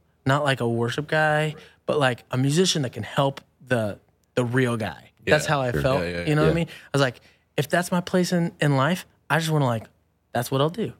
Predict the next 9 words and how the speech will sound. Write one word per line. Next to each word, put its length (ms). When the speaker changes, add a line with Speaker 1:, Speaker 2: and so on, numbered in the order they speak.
Speaker 2:
Yeah. 260
Speaker 1:
Cool. 240
So 200
anyway, 540
yeah, 280
that's 180
how 160
it 60
started. 560